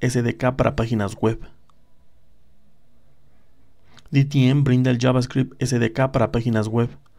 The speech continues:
Se integra un fragmento de código dentro de la etiqueta head de cada página web. Cuando la página web carga, el JavaScript S D K y la configuración serán descargadas. El JavaScript S D K reporta estos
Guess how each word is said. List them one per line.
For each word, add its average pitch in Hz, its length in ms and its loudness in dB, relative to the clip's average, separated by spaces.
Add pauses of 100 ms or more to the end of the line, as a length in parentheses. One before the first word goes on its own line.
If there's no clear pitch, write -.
(420)
Se - 140 0
integra 120 380 4
un 127 80 2
fragmento 123 500 2
de 131 140 0
código 135 440 2
dentro 117 300 -2
de 113 80 0
la 110 80 0
etiqueta 117 420 -4 (120)
head 143 160 0 (200)
de 120 140 -2
cada 123 300 -2
página 113 320 -2
web. 127 240 0 (840)
Cuando 113 300 2
la 113 240 2
página 123 340 2
web 123 300 -2
carga, 139 480 -2 (320)
el 113 160 -2
JavaScript 113 580 0
S 117 160 -4
D 110 160 -2
K 131 300 0 (280)
y 139 140 0
la 117 160 0
configuración 117 760 -2
serán 113 240 0
descargadas. 110 800 -2 (560)
El 110 160 -4
JavaScript 117 540 0 (200)
S 117 260 -4
D 117 140 -2
K 135 220 0
reporta 127 500 0
estos 143 540 -2